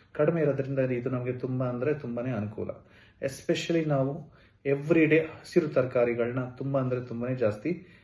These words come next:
ಸೇವನೆ ಮಾಡೋದು ತುಂಬಾ ಅಂದ್ರೆ ತುಂಬಾ ಮುಖ್ಯ. ಹಾಗಂತ ಇದ್ರೆ ಮಾಂಸನೇ ತಿನ್ಬಾರ್ದಾ, ನಾನ್ ವೆಜ್ ಏನು ತಿನ್ಲೋಬಾರ್ದಾ? ನನಗೆ ಏನು ತಿನ್ಬೇಡಿ ಅಂತ ಹೇಳ್ತಾ ಇಲ್ಲ, ಆದ್ರೆ ತಿನ್ನುವಂತ ಪ್ರಮಾಣನ ಕಡಿಮೆ ಇಟ್ಕೊಂಡಿರ್ಬೇಕು.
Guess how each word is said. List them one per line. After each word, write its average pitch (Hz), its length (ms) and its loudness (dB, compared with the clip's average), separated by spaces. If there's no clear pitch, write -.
ಸೇವನೆ 135 260 2
ಮಾಡೋದು 120 360 0
ತುಂಬಾ 127 320 -4
ಅಂದ್ರೆ 120 200 -2
ತುಂಬಾ 117 240 -4
ಮುಖ್ಯ. 110 300 -6
ಹಾಗಂತ 143 360 2
ಇದ್ರೆ 131 360 4
ಮಾಂಸನೇ 127 540 -2
ತಿನ್ಬಾರ್ದಾ, 110 840 -2
ನಾನ್ 117 260 -4
ವೆಜ್ 120 340 -4
ಏನು 123 300 -2
ತಿನ್ಲೋಬಾರ್ದಾ? 113 880 0
ನನಗೆ 143 280 -2
ಏನು 151 220 2
ತಿನ್ಬೇಡಿ 123 460 0
ಅಂತ 113 120 -4
ಹೇಳ್ತಾ 113 400 2
ಇಲ್ಲ, 113 140 0
ಆದ್ರೆ 117 320 0
ತಿನ್ನುವಂತ 170 560 4
ಪ್ರಮಾಣನ 151 640 -2
ಕಡಿಮೆ 113 280 2
ಇಟ್ಕೊಂಡಿರ್ಬೇಕು. 110 800 -2